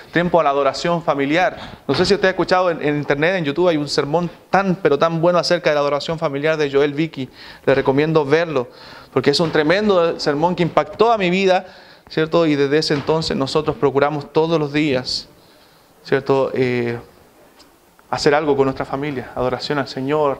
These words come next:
cantar, leer la Biblia, ¿cierto? A, a veces no sabemos incluso qué decirle ya a los hijos, pero, pero siempre estamos ahí, leyendo algo,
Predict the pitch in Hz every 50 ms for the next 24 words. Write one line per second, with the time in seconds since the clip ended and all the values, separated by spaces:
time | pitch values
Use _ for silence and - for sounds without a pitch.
0 | - - - - 143 131 123 - - 160 165 170 165 151 135 - - - - -
1 | - - 143 143 151 156 147 135 151 170 180 180 160 147 143 131 123 123 123 -
2 | - - - - - - - _ _ _ _ _ _ - - - 147 151 147 135
3 | 131 135 - 139 135 147 160 156 - 156 147 139 143 - - - - - - 127
4 | 139 139 151 151 165 175 160 135 165 160 170 151 185 175 160 - 220 240 226 185
5 | 165 170 170 170 175 190 185 202 170 - 156 147 139 135 135 135 - - - -
6 | - _ _ - 143 131 - - 190 202 190 185 156 - - - 151 151 139 120
7 | 139 135 135 135 120 113 - - - _ _ _ _ _ _ _ _ - 131 127
8 | 127 139 151 160 151 143 143 143 143 143 139 131 120 120 120 120 -